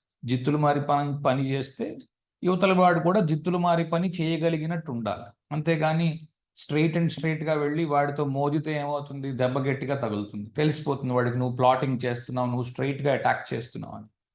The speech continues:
వెనకాల గోతులు తీసేవారికి వెనకాలే గోతులు తీయాలి, కానీ సింహం అలా చేయదు. ఓకే, సింహరాశి స్ట్రెయిట్ ఫార్వర్డ్‌గా తలబడుతుంది. సత్వగుణము కలిగిన వాడు ఎదురుగుండానే మాట అంటాడు. ఓకే, వెనకాలని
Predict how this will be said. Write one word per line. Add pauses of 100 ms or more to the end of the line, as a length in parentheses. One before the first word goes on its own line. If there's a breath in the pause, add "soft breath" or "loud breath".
(360)
వెనకాల (120)
గోతులు
తీసేవారికి
వెనకాలే (100)
గోతులు
తీయాలి,
కానీ
సింహం
అలా (100)
చేయదు. (1000)
ఓకే, (500 soft breath)
సింహరాశి (140)
స్ట్రెయిట్
ఫార్వర్డ్‌గా
తలబడుతుంది.
సత్వగుణము
కలిగిన (100)
వాడు (500)
ఎదురుగుండానే (120)
మాట (140)
అంటాడు. (680)
ఓకే, (140)
వెనకాలని